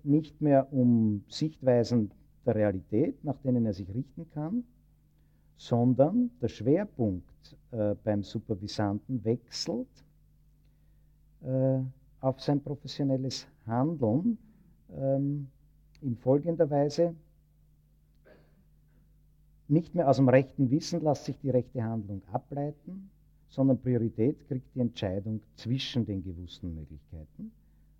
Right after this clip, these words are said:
Eine Entscheidung, die sich nicht mehr auf übergeordnetes Wissen berufen kann. Denn sonst ging es nicht um gleichwertige Möglichkeiten.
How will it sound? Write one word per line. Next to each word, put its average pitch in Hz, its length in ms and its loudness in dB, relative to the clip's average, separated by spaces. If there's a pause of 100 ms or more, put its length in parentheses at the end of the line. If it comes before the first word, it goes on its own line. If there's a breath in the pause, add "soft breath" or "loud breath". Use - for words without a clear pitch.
(360)
Eine 120 220 2
Entscheidung, 135 680 2 (460)
die 151 80 -4
sich 139 220 -6
nicht 196 320 -4
mehr 151 180 -4
auf 143 120 -6
übergeordnetes 110 800 -4
Wissen 104 280 -4
berufen 95 520 -12
kann. 73 200 -12 (1500)
Denn 120 120 -2
sonst 135 220 2
ging 147 200 4
es 104 100 0
nicht 110 280 -4
um 104 200 -6
gleichwertige 95 640 -8
Möglichkeiten. 82 800 -6